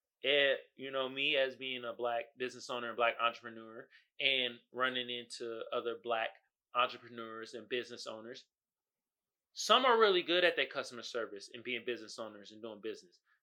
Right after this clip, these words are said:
Some of 'em suck. Trash.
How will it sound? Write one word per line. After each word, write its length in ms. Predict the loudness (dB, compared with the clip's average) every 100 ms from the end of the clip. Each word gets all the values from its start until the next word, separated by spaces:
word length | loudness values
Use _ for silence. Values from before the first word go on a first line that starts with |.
| _ _ _
Some 280 | 10 12 12
of 140 | 12
'em 80 | 12
suck. 540 | 12 12 12 12 12 -4 _ _ _ _ _ _ _ _ _ 12
Trash. 800 | 12 12 12 12 12 12 0